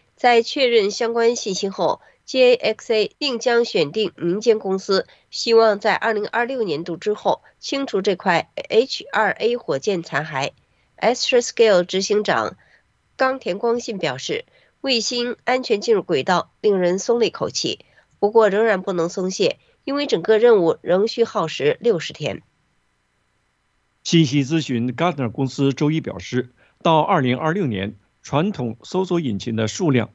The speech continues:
Speaker 2: 将下降百分之二十五，搜索营销的市场份额将被人工智能聊天机器人和其他虚拟代理夺走。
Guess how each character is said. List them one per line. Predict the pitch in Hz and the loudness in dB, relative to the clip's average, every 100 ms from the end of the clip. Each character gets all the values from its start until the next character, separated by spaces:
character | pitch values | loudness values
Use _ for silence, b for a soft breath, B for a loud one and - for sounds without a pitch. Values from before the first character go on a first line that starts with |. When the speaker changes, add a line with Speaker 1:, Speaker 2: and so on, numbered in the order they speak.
| _ | _
Speaker 2:
将 | - 135 135 | 0 2 2
下 | 151 | 0
降 | 123 110 | -2 -4
百 | 90 95 | -6 -6
分 | 104 117 | -6 -4
之 | |
二 | 156 131 | -2 -2
十 | - | -2
五， | 139 - b b b | -4 -6 b b b
搜 | - 208 | 0 2
索 | 185 127 | 2 0
营 | 110 120 | 0 -2
销 | 160 180 | -2 -2
的 | 160 | -2
市 | 117 - | -4 -6
场 | 123 95 | -10 -8
份 | - 160 | -2 -2
额 | 101 107 - b _ | 0 -2 -4 b _
将 | 165 151 | -2 2
被 | 156 | 2
人 | 117 160 | 2 0
工 | 180 | -2
智 | 175 170 | -2 0
能 | 117 113 | 2 2
聊 | 104 117 | 2 0
天 | 127 131 | 0 -2
机 | - 156 | -2 -4
器 | 175 | -2
人 | 107 107 - | -2 -4 -4
和 | - 131 | -2 -2
其 | - 180 | 0 0
他 | 151 151 | 0 0
虚 | - 185 160 | -2 -2 0
拟 | 95 | -2
代 | 90 156 | -2 -4
理 | 90 | -4
夺 | 82 98 117 | -6 -4 -4
走。 | 110 | -6